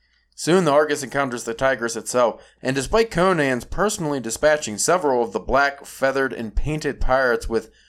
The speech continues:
both bow and sword, the Argosian sailors are quickly overrun and killed. And they were murdered hard. Uh, before we go on, I just wanna say, uh, with the Queen of the Black Coast, this was when we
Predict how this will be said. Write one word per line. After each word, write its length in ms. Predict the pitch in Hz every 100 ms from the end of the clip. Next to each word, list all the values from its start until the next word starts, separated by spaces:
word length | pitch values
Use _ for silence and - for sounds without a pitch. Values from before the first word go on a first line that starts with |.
| _ _ _
both 260 | - 151 156
bow 220 | 131 147
and 240 | 117 135 127
sword, 360 | 127 113 110 - _ -
the 80 |
Argosian 640 | 95 120 120 170 175 180 160
sailors 400 | 143 143 139 113
are 40 |
quickly 320 | - 147 156
overrun 340 | 147 123 117 117
and 140 | 107
killed. 300 | - 107 92 - -
And 200 | 135 165
they 120 | 175
were 100 | 175
murdered 380 | 156 151 135 120
hard. 340 | 127 120 101 95 _ _ _ -
Uh, 140 | - 131
before 240 | 131 147
we 100 | 139
go 200 | 123 120
on, 140 | 113 113
I 60 |
just 140 | 113 117
wanna 180 | 120 107
say, 600 | - 113 107 101 107 - - - - _ _ _ _ _ _ _ -
uh, 180 | 110 110
with 100 | -
the 40 |
Queen 220 | - 131
of 60 | 123
the 60 | 107
Black 360 | 104 120 -
Coast, 260 | - 123 117
this 180 | 131 127
was 180 | 120 113
when 160 |
we 60 | 117